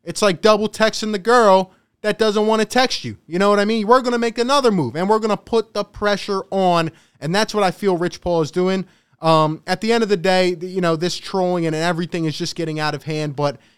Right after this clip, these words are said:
honestly, it feels like the pressure is just mounting on Daryl Morey. Will he make a move? Will he play the long ball, the hard game, and keep him through camp? Who knows at this point? It's just very,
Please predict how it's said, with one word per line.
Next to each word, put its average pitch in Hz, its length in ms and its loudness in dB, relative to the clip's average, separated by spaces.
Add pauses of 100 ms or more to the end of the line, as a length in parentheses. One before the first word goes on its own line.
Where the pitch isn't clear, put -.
(160)
honestly, 208 520 0
it 180 100 -2
feels 208 400 2
like 202 160 -2
the 180 80 -6
pressure 180 480 -4
is 165 80 -2
just 151 300 -6
mounting 156 480 -2
on 139 180 -6
Daryl 143 300 -2
Morey. 143 280 -2
Will 151 280 -4
he 170 120 -4
make 156 240 -6
a 151 60 -6
move? 143 380 -4 (340)
Will 165 220 0
he 160 180 -4
play 160 440 -2
the 139 200 -6
long 160 400 0
ball, 160 260 0
the 135 160 -4
hard 156 360 -2
game, 160 200 -4
and 135 140 -6
keep 170 260 -10
him 160 220 -4
through 160 400 -4
camp? 170 380 -6 (260)
Who 285 140 2
knows 190 300 4
at 156 120 0
this 143 160 -8
point? 147 280 -4
It's 165 100 -8
just - 180 -8
very, 139 460 0